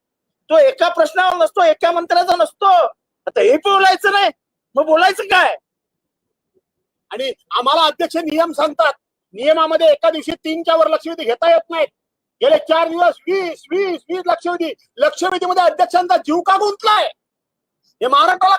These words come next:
Speaker 2: कळलं पाहिजे. काय करायचं तर तुम्हाला करा. मी आता सांगितलं सभागृहामध्ये मला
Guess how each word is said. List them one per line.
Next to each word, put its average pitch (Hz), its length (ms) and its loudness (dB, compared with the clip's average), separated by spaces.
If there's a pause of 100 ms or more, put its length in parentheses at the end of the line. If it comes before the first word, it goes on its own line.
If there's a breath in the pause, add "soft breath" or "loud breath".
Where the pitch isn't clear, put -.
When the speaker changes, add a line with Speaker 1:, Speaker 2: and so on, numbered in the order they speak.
Speaker 2:
कळलं 403 240 2
पाहिजे. 359 380 0 (160)
काय 349 160 0 (120)
करायचं 381 340 -2
तर 370 80 -10
तुम्हाला 339 280 -4
करा. 302 220 -8
मी 240 140 -8
आता - 220 -4
सांगितलं 311 320 -4
सभागृहामध्ये 277 560 -8
मला 277 120 -8